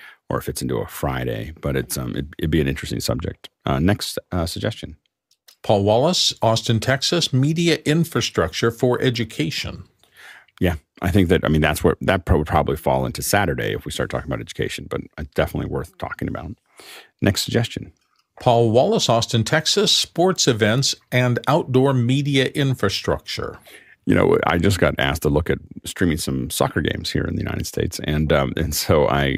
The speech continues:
Speaker 1: uh, we may use those as labs, uh, on our end. There's not much budget to do it, but it, I think it'd be an interesting experiment, and I think we can talk about what it took to get it out of the stadium, but also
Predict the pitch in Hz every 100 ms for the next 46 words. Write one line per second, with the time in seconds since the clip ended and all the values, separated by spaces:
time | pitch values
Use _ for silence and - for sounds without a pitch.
0 | - 60 - 92 87 85 73 - 82 80
1 | 78 85 82 82 73 71 80 73 73 71
2 | 69 69 69 87 - - - - _ -
3 | 69 58 65 65 65 57 64 71 73 58
4 | - _ _ _ _ _ _ 92 87 -
5 | 69 69 - - - - 78 69 71 55
6 | 90 64 57 - - 76 80 - - 69
7 | 67 53 80 - - 69 62 - 80 73
8 | 69 87 82 104 87 80 87 80 80 67
9 | 76 - 78 76 73 69 71 73 67 107
10 | 101 82 76 - - - _ - 87 85
11 | - 80 71 67